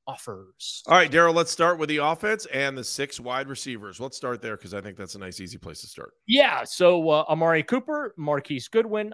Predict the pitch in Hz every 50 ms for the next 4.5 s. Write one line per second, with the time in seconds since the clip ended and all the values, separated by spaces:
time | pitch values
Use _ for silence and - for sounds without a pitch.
0 | - - 147 143 139 135 135 123 - 143 131 147 165 185 196 196 196 175 147 143
1 | 139 139 135 135 131 127 120 143 127 - 127 120 104 - - 190 202 214 214 214
2 | 202 151 117 - 131 123 123 110 120 113 117 165 240 285 294 302 311 294 220 -
3 | _ - 214 220 226 220 220 220 220 214 196 - - - 180 180 165 - 180 -
4 | - - 185 170 175 170 165 165 160 160